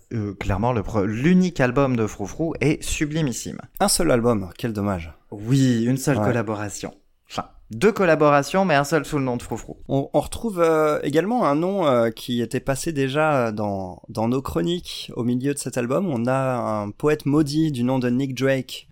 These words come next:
Speaker 1: Alors, Nick Drake, euh, bah, je, je l'avais dit, hein, quand je l'avais découvert, pour moi, c'est, c'est l'une de mes plus belles découvertes, euh,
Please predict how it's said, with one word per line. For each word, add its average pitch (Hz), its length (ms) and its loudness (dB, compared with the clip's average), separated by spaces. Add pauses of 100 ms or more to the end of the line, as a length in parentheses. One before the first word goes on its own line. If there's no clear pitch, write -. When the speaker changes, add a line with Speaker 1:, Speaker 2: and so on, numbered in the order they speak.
Speaker 1:
Alors, 117 300 4
Nick 131 200 2
Drake, 160 460 2
euh, 113 240 6
bah, 101 100 2
je, 110 140 0 (100)
je 98 100 -2
l'avais 101 220 2
dit, 110 220 0
hein, 104 120 0
quand 95 300 -4
je 90 80 -4
l'avais 95 160 -2
découvert, 120 320 0
pour 120 140 2
moi, 135 120 4
c'est, 110 440 2
c'est 104 180 -2
l'une 156 180 2
de 127 80 2
mes 117 140 2
plus 135 380 2
belles 117 320 2
découvertes, 107 760 -2
euh, 80 140 -4